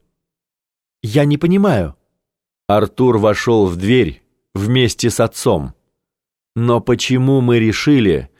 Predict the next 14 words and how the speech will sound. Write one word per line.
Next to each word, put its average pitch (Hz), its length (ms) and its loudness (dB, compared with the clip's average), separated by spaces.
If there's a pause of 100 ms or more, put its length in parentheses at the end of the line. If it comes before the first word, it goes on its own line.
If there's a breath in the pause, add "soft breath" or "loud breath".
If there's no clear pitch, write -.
(160)
что - 340 0
он 131 400 0
увидит 123 520 0
то 127 160 2
же 113 100 -2
самое?" 92 640 -4 (680)
"Что 190 360 -2
он 180 360 0
увидел, 165 500 0
Дач?" 131 480 -2 (560)
спросил 160 520 0
Томми 131 360 0
после 110 420 -2
паузы. 82 560 -4